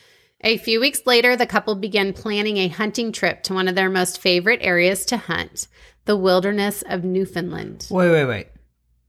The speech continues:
Speaker 2: She just had a baby,
Speaker 1: Yes.
Speaker 2: and they decide they need to go hunting
Speaker 1: Yes.
Speaker 2: in just a few weeks?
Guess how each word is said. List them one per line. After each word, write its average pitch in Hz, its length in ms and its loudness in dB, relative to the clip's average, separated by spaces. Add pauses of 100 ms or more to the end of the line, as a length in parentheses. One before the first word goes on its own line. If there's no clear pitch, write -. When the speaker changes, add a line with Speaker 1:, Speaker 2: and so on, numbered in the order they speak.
(300)
Speaker 2:
She 160 160 2
just 165 380 2
had 190 140 6
a 196 40 2
baby, 127 580 2 (220)
Speaker 1:
Yes. 180 180 -4
Speaker 2:
and 135 140 2
they 135 100 4
decide 135 520 2
they 131 100 2
need 127 160 0
to 127 80 -8
go 123 180 -2
hunting 127 640 -2 (180)
Speaker 1:
Yes. 87 240 -8
Speaker 2:
in 131 180 0
just 131 260 -4
a 120 40 -4
few 127 220 -4
weeks? 127 560 -6